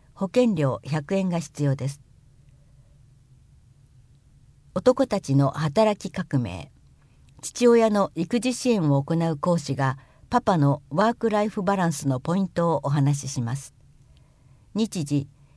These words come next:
二月四日土曜、午後二時から四時。場所、阿佐ヶ谷地域区民センター、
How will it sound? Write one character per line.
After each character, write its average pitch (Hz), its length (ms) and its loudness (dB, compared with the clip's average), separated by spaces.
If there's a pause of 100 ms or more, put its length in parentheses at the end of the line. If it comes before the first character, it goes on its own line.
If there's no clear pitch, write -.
(100)
二 185 140 2
月 226 260 0
四 196 160 0
日 160 340 -2
土 175 160 0
曜、 185 320 0 (300)
午 226 160 4
後 208 120 2
二 196 180 2
時 196 100 -8
か 139 160 -2
ら 127 100 -2
四 135 160 0
時。 117 220 -10 (560)
場 156 160 0
所、 165 300 -4 (340)
阿 175 140 -4
佐 247 160 0
ヶ 202 100 2
谷 143 220 2
地 196 180 -4
域 214 180 -6
区 202 140 -2
民 190 220 0
セ 180 180 -2
ン 151 100 -2
タ 143 140 -8
ー、 123 260 -6